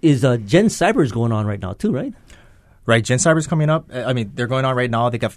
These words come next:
Speaker 2: they have camps all over in, in Big Island and Maui and, and on Kauai as well, as well as here.
Speaker 1: Mm-hmm.
Speaker 2: And they're a little different focus. Cyber,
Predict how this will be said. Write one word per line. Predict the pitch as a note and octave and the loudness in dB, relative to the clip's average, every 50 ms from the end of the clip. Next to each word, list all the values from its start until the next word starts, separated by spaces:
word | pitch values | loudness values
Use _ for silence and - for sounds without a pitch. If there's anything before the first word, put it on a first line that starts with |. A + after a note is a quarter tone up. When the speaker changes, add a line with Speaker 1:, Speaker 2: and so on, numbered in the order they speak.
| _ | _
Speaker 2:
they | - B2 | -4 0
have | A2+ A#2+ - | 0 0 -2
camps | - - A2+ A2 - | -2 -2 -2 -2 0
all | A#2+ G#2+ G#2 G#2+ | -2 0 0 -2
over | G#2 G2+ G#2+ G2+ | -2 -2 -4 -4
in, | G2 G2 G2 G2+ G#2 | -4 -4 -4 -6 -8
in | G2+ F#2+ G2 G2 - - _ | -8 -6 -8 -8 -10 -8 _
Big | A#2+ A2+ G#2+ | -6 -4 -2
Island | G#2+ G#2 G#2 G#2 G#2 G#2 | 0 0 0 0 -2 -2
and | G2+ G2+ | -2 -2
Maui | G2+ G2+ G#2 G2+ G#2 G#2 G#2 G2+ G2 | -2 0 -2 -2 -2 -2 -4 -4 -6
and, | G2 G2 - - - _ - - _ - _ - - _ | -6 -8 -10 -16 -20 _ -20 -20 _ -20 _ -20 -20 _
and | - G#2+ G#2+ G#2 | -6 -4 -2 -2
on | G2+ G2 F#2+ | -2 -4 -4
Kauai | - - G#2 G2+ G2+ G2+ | -4 -2 0 0 0 -2
as | G2+ F#2+ | -2 -4
well, | G#2+ G#2 G#2 | -4 -4 -4
as | G2 G2 G#2+ G#2+ | -4 -4 -4 -2
well | A#2+ B2 A#2 | -2 0 -2
as | G#2+ G2+ - | -2 -4 -4
here. | - A2+ A2 G2+ G2 G2+ - - | -4 -4 -2 -2 -4 -6 -8 -6
Speaker 1:
Mm-hmm. | B2 B2 G#2+ A#2 A2+ A#2 | -4 -4 -2 -2 -4 -2
Speaker 2:
And | G#2 G#2 G#2 G2+ G2 G2 E3+ - | -2 -2 -2 -2 -4 -8 -6 0
they're | B2 B2+ D#3 | 2 2 4
a | E3 | 4
little | F3+ F#3 F#3 E3+ | 4 2 2 2
different | E3 F3 - F#3+ D#3+ | 2 0 -2 -2 -2
focus. | - B2 A#2+ A#2 - C3+ - | -2 -2 -4 -2 -2 -2 -2
Cyber, | - B2 A#2+ C#3+ D3+ C#3 | 0 0 0 0 0 -2